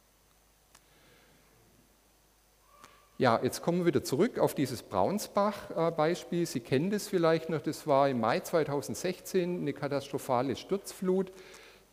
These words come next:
Das sind in einer Stunde ungefähr neunzig Millimeter Niederschlag auf das Gebiet niedergegangen, also das sind so zehn Zentimeter Wasser, flächig. Über einem eigentlich sehr kleinen Einzugsgebiet, sechs Quadratkilometer, hat dieser Orlacher Bach hier.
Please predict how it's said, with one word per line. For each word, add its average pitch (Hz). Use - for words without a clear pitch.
Das 135
sind 147
in 131
einer 120
Stunde 180
ungefähr 135
neunzig 113
Millimeter 131
Niederschlag 175
auf 156
das -
Gebiet 139
niedergegangen, 135
also -
das -
sind 120
so 107
zehn 101
Zentimeter 160
Wasser, 151
flächig. 139
Über 180
einem 160
eigentlich 185
sehr 160
kleinen 147
Einzugsgebiet, 208
sechs -
Quadratkilometer, 185
hat 156
dieser 151
Orlacher 139
Bach -
hier. 220